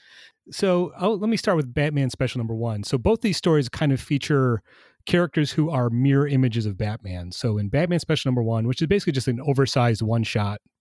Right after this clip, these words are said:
um, that came out in the eighty, eighty-four, it's about a character called the Wraith, and, or the Wrath, sorry. The Wrath is a vigilante stalking the streets of Gotham, uh, killing police officers, and he's trying to assassinate Jim Gordon because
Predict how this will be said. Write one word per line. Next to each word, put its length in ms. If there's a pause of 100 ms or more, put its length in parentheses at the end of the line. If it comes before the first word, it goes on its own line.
(300)
um, 440
that 100
came 220
out 100
in 60
the 100
eighty, 320
eighty-four, 520 (600)
it's 140
about 180
a 60
character 260
called 200
the 80
Wraith, 480 (120)
and, 340
or 120
the 80
Wrath, 300
sorry. 300
The 80
Wrath 440 (120)
is 180
a 120
vigilante 640
stalking 420
the 60
streets 220
of 80
Gotham, 480 (400)
uh, 120 (100)
killing 360
police 280
officers, 460
and 100
he's 80
trying 240
to 80
assassinate 600 (200)
Jim 280
Gordon 500 (640)
because 920